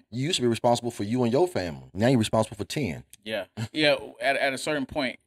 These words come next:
Speaker 2: you just realize it's not about you no more.
Speaker 1: All of a sudden, it becomes, uh, a machine.
Speaker 2: Right.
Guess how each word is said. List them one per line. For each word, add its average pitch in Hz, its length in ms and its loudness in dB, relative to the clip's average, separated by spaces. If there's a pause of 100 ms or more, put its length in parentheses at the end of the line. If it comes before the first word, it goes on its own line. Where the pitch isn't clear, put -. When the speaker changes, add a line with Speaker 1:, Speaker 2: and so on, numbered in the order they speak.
(140)
Speaker 2:
you 131 160 -4
just 117 180 -8
realize 113 420 0
it's 104 80 -10
not 117 200 0
about 107 280 -2
you 113 120 -4
no 98 220 -6
more. 82 200 -14 (140)
Speaker 1:
All 156 160 6
of 151 80 2
a 147 60 6
sudden, 139 240 2
it 135 80 -2
becomes, 135 680 4
uh, 110 380 8
a 120 60 0
machine. 127 760 2
Speaker 2:
Right. 104 300 -6